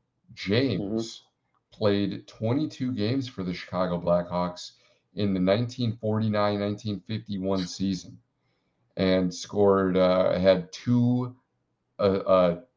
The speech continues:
Speaker 1: two points. Um,
Speaker 2: Mm-hmm.
Speaker 1: I think they were both assists.
Speaker 2: Mm-hmm.
Speaker 1: But, uh, let's, let's find out.
Speaker 2: Mm-hmm.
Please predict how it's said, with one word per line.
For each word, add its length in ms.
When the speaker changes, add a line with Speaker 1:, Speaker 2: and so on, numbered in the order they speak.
Speaker 1:
two 180
points. 600
Um, 420
Speaker 2:
Mm-hmm. 220
Speaker 1:
I 140
think 360
they 120
were 160
both 360
assists. 880
Speaker 2:
Mm-hmm. 320
Speaker 1:
But, 300
uh, 460
let's, 580
let's 240
find 500
out. 380
Speaker 2:
Mm-hmm. 240